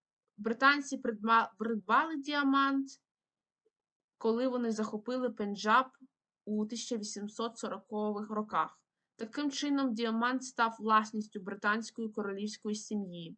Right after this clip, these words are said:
і прикрашає британську корону. Важливо, що, е, з поверненням Індії незалежності, м, індійський уряд почав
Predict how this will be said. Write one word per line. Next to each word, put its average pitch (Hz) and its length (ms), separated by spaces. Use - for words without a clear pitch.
і 220 80
прикрашає 226 920
британську 214 560
корону. 180 540
Важливо, 302 600
що, 262 720
е, 196 420
з 214 380
поверненням 247 880
Індії 226 420
незалежності, 269 1200
м, 202 600
індійський 254 580
уряд 269 400
почав 254 480